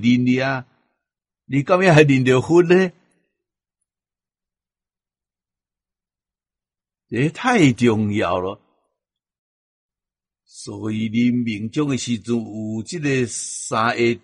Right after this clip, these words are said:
重要的这个条件：第一个头脑，呃，清楚；第二个，拄着先知先甲你提醒，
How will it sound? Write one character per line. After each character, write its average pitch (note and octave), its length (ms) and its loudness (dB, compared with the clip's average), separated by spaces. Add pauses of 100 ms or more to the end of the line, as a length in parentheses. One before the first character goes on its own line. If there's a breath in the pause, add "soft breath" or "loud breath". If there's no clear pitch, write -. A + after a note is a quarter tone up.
重 G#2 360 -6
要 G#2+ 220 -4
的 A2 180 -6 (560)
这 C3+ 180 0
个 G#2 140 -6
条 G#2+ 340 -4
件： G#2 480 -10
第 G2+ 140 -6
一 A#2+ 440 -4
个 A#2 60 -8
头 G2+ 320 -6
脑， A2+ 340 -4 (300)
呃， E2 200 -14
清 F2+ 500 -16
楚； A2+ 420 -12 (4000)
第 F2 100 -16 (340)
二 F3+ 160 6
个， - 60 -14 (1200)
拄 A2 160 -10
着 G#2 560 -4
先 A2 260 -4
知 C#3+ 160 -2
先 A#2 280 -4
甲 D#2+ 100 -12
你 G#2+ 220 -8
提 G2 320 -8
醒， F#2 360 -10